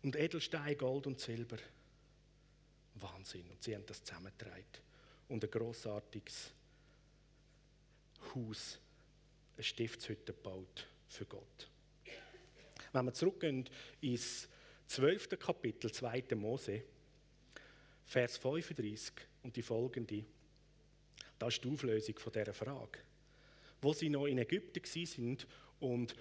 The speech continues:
kurz bevor sie dann den Pharao hat gehen lassen,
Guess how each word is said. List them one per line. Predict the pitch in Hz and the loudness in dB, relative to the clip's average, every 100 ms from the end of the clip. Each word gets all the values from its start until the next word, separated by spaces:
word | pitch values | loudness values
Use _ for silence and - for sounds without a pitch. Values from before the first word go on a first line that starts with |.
| - | -4
kurz | - 175 175 - | 4 4 4 -2
bevor | 165 139 151 | 0 2 2
sie | 151 151 143 | 2 0 2
dann | 131 131 - - - - | 0 0 -4 -18 -4 6
den | 120 113 | 8 8
Pharao | - 139 156 143 123 | 4 2 4 2 2
hat | 123 - - | 0 -4 2
gehen | 147 196 165 | 4 6 6
lassen, | 110 143 | 6 4